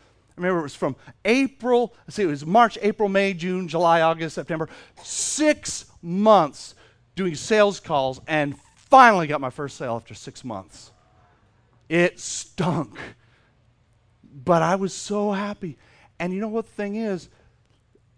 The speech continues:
We were, I was doing that, we started getting business. We started getting business when the other companies who were doing the same thing as us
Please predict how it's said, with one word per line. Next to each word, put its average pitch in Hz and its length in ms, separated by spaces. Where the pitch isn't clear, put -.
We 175 200
were, 151 180
I 156 60
was 151 160
doing 226 300
that, 156 180
we 160 80
started 185 420
getting 160 280
business. 151 840
We 156 100
started 190 320
getting 170 220
business 170 380
when 156 80
the 151 120
other 226 160
companies 160 520
who 170 80
were 165 60
doing 165 180
the 139 80
same 180 220
thing 202 200
as 143 140
us 143 160